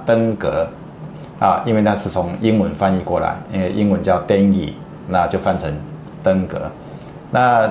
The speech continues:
大家如果是，呃，熟悉台语的话，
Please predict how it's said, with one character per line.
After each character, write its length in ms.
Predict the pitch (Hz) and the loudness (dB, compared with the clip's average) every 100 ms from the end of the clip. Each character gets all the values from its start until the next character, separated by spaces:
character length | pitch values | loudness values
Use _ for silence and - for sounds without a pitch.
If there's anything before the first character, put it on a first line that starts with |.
| - | 2
大 100 | 135 | 4
家 280 | 135 131 127 | 6 6 4
如 120 | 135 | 4
果 220 | 120 101 | 4 2
是， 580 | 101 120 110 107 101 92 | 4 4 4 4 4 2
呃， 240 | 98 90 87 | 2 2 2
熟 180 | - 104 | 2 2
悉 200 | 117 87 | 2 0
台 240 | - 95 | 2 2
语 100 | 90 | 2
的 100 | 82 | 0
话， 400 | 78 95 80 - | 2 2 2 -4